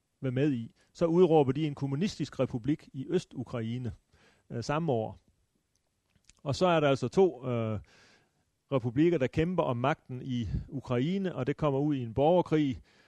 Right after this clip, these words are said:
øh, i nogle år. Og, øh, den borgerkrig ender så med, at kommunisterne, øh, vinder,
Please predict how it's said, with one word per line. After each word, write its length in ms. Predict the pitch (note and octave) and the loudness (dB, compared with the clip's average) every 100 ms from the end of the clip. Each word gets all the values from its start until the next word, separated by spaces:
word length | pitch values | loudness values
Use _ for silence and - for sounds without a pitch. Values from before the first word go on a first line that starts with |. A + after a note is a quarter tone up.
| _ _ | _ _
øh, 280 | D3+ A#2+ C3 | -10 -8 -8
i 20 | |
nogle 240 | B2 A#2+ - | -6 -6 0
år. 400 | F#3+ D3+ - - _ _ _ _ - | 2 2 -2 -12 _ _ _ _ -16
Og, 360 | - B2+ B2 B2 | -4 -2 0 2
øh, 300 | A#2+ A#2 G#2 - _ _ - | 0 -2 -4 -8 _ _ -8
den 140 | D#3 | 0
borgerkrig 600 | C#3 D3 C#3+ C#3 C3 A#2 - | 4 4 4 2 0 -2 -4
ender 200 | D#3 D#3 | -2 0
så 160 | C3+ | 0
med, 240 | B2+ C3+ C#3+ | 0 0 0
at 480 | B2+ - - - - | -4 -8 -16 -18 -12
kommunisterne, 720 | C3+ B2 D3+ - B2+ A#2 F#2+ - - _ _ _ _ - | -8 -4 -4 -4 -4 -4 -6 -12 -20 _ _ _ _ -16
øh, 180 | B2 A#2 D#3+ - - _ _ _ _ _ - | -14 -14 -16 -20 -20 _ _ _ _ _ -2
vinder, 280 | F3 F#3 | 0 0